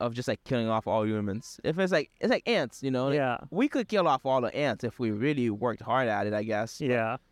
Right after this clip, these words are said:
Speaker 1: yeah, what's the benefit in that? I would just, like, live and let live.
Speaker 2: Well, I don't even know if that's, it wasn't even the direction I was trying to go with it. Um,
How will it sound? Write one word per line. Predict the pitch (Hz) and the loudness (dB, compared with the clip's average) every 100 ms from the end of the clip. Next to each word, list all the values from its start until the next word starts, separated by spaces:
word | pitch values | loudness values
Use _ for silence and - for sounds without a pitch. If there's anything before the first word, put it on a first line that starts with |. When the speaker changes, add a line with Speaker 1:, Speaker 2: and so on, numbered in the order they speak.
| - | -6
Speaker 1:
yeah, | 247 262 | 0 2
what's | 269 | 2
the | 269 | 2
benefit | 165 196 170 143 | 2 2 2 0
in | 113 | 0
that? | 107 147 | -2 -2
I | 214 | -2
would | 226 | -2
just, | 226 | -2
like, | 208 165 | 0 0
live | 147 160 | 2 2
and | 160 | 2
let | 151 117 | 0 2
live. | 147 120 - _ _ _ - | 0 0 -4 _ _ _ -2
Speaker 2:
Well, | 156 | 0
I | |
don't | 254 | 2
even | 226 185 | 2 2
know | 180 | 2
if | |
that's, | - 160 - - - _ _ _ _ _ - | 2 0 -2 -16 -18 _ _ _ _ _ 0
it | 170 | 2
wasn't | 202 190 | 2 2
even | 175 | 0
the | 131 | 2
direction | 139 143 156 | 0 0 0
I | 131 117 | 2 2
was | 113 - - | 0 -4 -4
trying | 165 180 | -2 0
to | 160 | 2
go | 131 113 | 2 2
with | 113 | 2
it. | 113 - 165 | 0 -2 -2
Um, | 123 113 127 | 0 0 -2